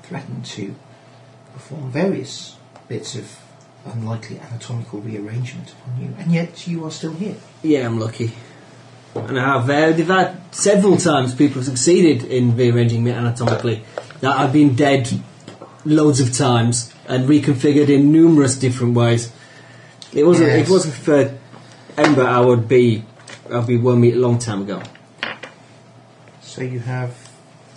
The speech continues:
Speaker 1: at least one person you feel you can trust?
Speaker 2: I think so.
Speaker 1: Then why do you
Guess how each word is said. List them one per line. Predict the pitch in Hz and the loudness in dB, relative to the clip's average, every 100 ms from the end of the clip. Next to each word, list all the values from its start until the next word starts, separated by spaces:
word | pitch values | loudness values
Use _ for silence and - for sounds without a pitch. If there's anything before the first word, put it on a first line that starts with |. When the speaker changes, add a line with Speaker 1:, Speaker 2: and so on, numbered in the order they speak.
| - - - - - | -20 -20 -20 -20 -20
Speaker 1:
at | - 120 | -20 -18
least | - - | -16 -14
one | 120 | -14
person | 143 170 - 175 | -14 -16 -18 -18
you | - | -18
feel | - | -20
you | - - - | -20 -20 -20
can | 117 | -16
trust? | - 180 - - - - - - - - - - | -14 -16 -18 -20 -20 -20 -20 -20 -20 -20 -20 -10
Speaker 2:
I | 294 | -6
think | 277 302 311 | 2 4 4
so. | - - 151 233 269 - - - - - - - - - - | 0 0 2 2 0 -8 -18 -20 -18 -14 -14 -16 -20 -20 -8
Speaker 1:
Then | 175 180 185 185 190 175 - - - - - - - - - - - - - - - - - - - - - - - - - - - - - - - - | -4 -2 -2 -4 -6 -10 -16 -20 -20 -20 -20 -20 -20 -20 -20 -20 -20 -20 -20 -20 -20 -20 -20 -20 -20 -20 -20 -20 -20 -20 -20 -20 -20 -18 -18 -20 -20 -20
why | 156 170 175 | -14 -10 -8
do | |
you | 175 170 | -8 -10